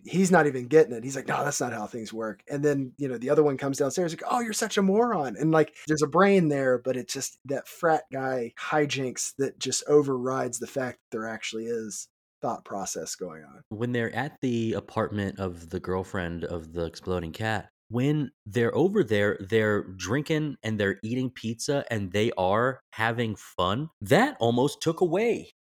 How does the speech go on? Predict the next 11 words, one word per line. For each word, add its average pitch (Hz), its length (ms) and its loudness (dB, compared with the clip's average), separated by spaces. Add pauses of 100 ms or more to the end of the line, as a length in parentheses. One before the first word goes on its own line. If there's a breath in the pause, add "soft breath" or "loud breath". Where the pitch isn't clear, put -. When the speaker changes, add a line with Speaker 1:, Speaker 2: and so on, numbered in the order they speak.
Speaker 2:
from 101 460 -2 (140)
what 110 220 -4
these 101 140 -6
characters 92 460 -4
are 85 60 -8
supposed - 400 -8
to 87 80 -16
be. 82 340 -6
'Cause 104 160 -10
if 113 180 -10
they 127 120 -2